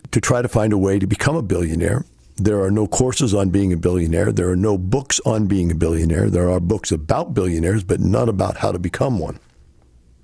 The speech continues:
So I'm sitting there with a billionaire, and I'm excited as can be, you know. And the guy goes, "So how can I help you?" And, you know, he's flown in. He's flown in to do business for his own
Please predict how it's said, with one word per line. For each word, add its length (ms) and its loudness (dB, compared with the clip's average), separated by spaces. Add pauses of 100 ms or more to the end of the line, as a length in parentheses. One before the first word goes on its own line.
(160)
So 340 -4 (100)
I'm 120 2
sitting 420 2
there 140 4
with 100 2
a 60 2
billionaire, 500 2
and 80 2
I'm 80 0
excited 400 0
as 120 -2
can 200 2
be, 220 2
you 180 2
know. 260 0 (200)
And 560 0
the 100 0
guy 220 2
goes, 160 0
"So 180 2
how 160 0
can 160 0
I 80 2
help 320 0
you?" 160 -2 (380)
And, 680 0
you 120 0
know, 100 2
he's 180 0
flown 360 0
in. 320 0 (320)
He's 100 -4
flown 320 2
in 60 2
to 80 0
do 120 2
business 320 0
for 120 -2
his 120 0
own 240 2